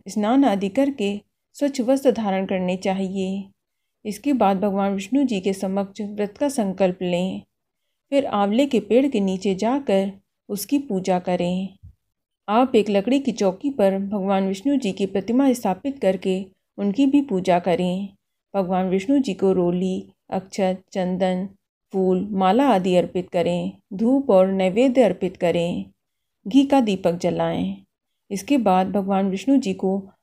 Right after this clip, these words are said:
आंवला अर्पित जरूर करें। तत्पश्चात आप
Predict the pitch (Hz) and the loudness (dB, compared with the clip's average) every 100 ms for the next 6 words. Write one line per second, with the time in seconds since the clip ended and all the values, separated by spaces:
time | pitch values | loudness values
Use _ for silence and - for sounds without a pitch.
0 | _ 196 196 220 277 208 180 269 269 214 | _ -2 2 4 4 2 0 -2 0 0
1 | 185 175 - 180 170 180 190 196 _ _ | 0 -2 0 0 0 -2 -4 -8 _ _
2 | _ _ _ _ 269 269 214 196 196 175 | _ _ _ _ -4 0 0 0 0 -2
3 | 180 185 185 | -2 -2 -2